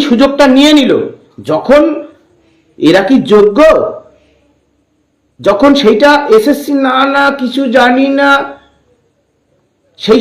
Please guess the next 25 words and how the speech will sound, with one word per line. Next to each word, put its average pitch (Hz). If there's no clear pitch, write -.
সুযোগটা 294
বিকাশ 294
রঞ্জন 285
ভট্টাচার্য 254
মাননীয় 254
আইনজীবী 254
তিনি 254
নিয়ে 302
নিল। 330
যেই 269
বলল 302
সুপ্রিম 277
কোর্ট 294
তার 269
পাওয়ারটাকে 262
ব্যবহার 240
করে 277
দিল, 285
অন্য 196
একটা -
অপশন 233
ছিল 226
সেটা 220
করেনি। 311
এই 339